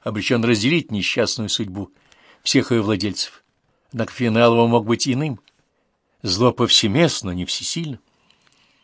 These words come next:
Это доказывается историей художника, создавшего портрет ростовщика, который во второй части рассказывает сын портретиста. Подробнее смотри статью «Ростовщик».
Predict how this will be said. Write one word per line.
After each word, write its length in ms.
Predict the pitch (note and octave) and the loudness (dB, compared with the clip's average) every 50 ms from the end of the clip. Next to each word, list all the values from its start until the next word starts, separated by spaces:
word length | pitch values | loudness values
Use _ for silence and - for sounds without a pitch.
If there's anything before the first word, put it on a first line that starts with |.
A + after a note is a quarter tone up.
| _ _ _ _ _ _ | _ _ _ _ _ _
Это 240 | - F3+ F3 F3+ F3 | 2 4 6 6 6
доказывается 720 | E3 F3 E3+ - F3+ F#3 F3 E3+ F3 F3 E3 E3+ - E3+ E3 | 6 6 6 6 6 4 6 6 6 6 6 4 2 -2 0
историей 400 | D3+ - - E3+ D#3+ D#3+ D#3+ D3+ | -2 0 0 2 2 2 2 0
художника, 800 | - - E3+ D3+ B2 B2+ C3 C3 A2+ B2+ B2+ A#2+ - B2+ G2+ _ - | -2 -2 -2 -2 2 2 2 2 2 0 -2 -2 -4 -6 -8 _ -6
создавшего 580 | - - - G#2+ F#2 G2 C3 A#2+ - - C3+ A2+ | -6 -4 -4 -2 0 2 0 2 2 0 0 0
портрет 480 | - B2+ A#2+ - - B2 A#2 A#2 - | 2 0 -2 0 0 0 0 0 0
ростовщика, 720 | B2+ G#2 - - - B2 - - - A2+ - - A#2+ G#2+ - _ _ _ _ _ _ _ _ _ _ - | -4 -4 -4 -6 -8 -6 -6 -6 -6 -6 -6 -2 -2 -2 -4 _ _ _ _ _ _ _ _ _ _ -16
который 280 | - - G#2 G#2+ A2+ A2+ | -10 -6 -2 0 2 2
во 80 | A2 | 2
второй 260 | F#2+ - A#2+ A2+ A2+ G2+ | 2 2 2 2 2 2
части 460 | - - - B2+ A#2 - - - A2 | 0 2 2 2 2 2 0 0 2
рассказывает 580 | G#2 G#2+ G2 - - A#2+ A2+ G2+ A2 G#2+ G#2 | 2 2 0 0 0 0 0 0 0 -2 -2
сын 220 | - - C3 A#2 - | -2 -2 -2 -2 -2
портретиста. 720 | - A2 - - A#2 F#2+ - - C#3 C3 - - - - - - - - - - - | -4 -6 -6 -4 -8 -6 -6 -4 -4 -4 -4 -4 -6 -8 -12 -14 -20 -20 -20 -20 -14
Подробнее 460 | - C3+ A#2 F#2 A2 A2 F#2+ G#2+ G#2+ F#2+ | -10 -8 -6 -2 -2 -2 -2 -2 -2 -4
смотри 300 | - - A2 - A#2+ G#2+ | -4 -4 -4 -4 -4 -4
статью 320 | - - A2 - - A2 | -2 -2 -4 -4 -4 -4
«Ростовщик». 580 | G2 - - C3 - - - - D3 - - | -4 -4 -4 -4 -4 -4 -4 -6 -8 -10 -12